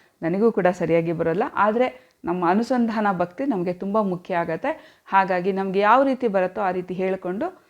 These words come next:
ಈ ಸೇವೆಯನ್ನ ಭಗವಂತನಿಗೆ ಸಮರ್ಪಣೆ ಮಾಡೋಣ. ಹರೇ ಶ್ರೀನಿವಾಸ.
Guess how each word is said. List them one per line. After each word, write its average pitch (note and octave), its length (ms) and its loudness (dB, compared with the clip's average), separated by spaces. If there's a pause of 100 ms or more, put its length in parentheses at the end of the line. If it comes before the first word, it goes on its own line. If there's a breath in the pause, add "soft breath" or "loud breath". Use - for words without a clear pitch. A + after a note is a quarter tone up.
(240 soft breath)
ಈ F#3 80 -2
ಸೇವೆಯನ್ನ F3+ 540 0
ಭಗವಂತನಿಗೆ F3 840 -2 (100)
ಸಮರ್ಪಣೆ F3+ 640 -4
ಮಾಡೋಣ. E3 360 0 (1080)
ಹರೇ G3+ 200 0
ಶ್ರೀನಿವಾಸ. D#3 580 -6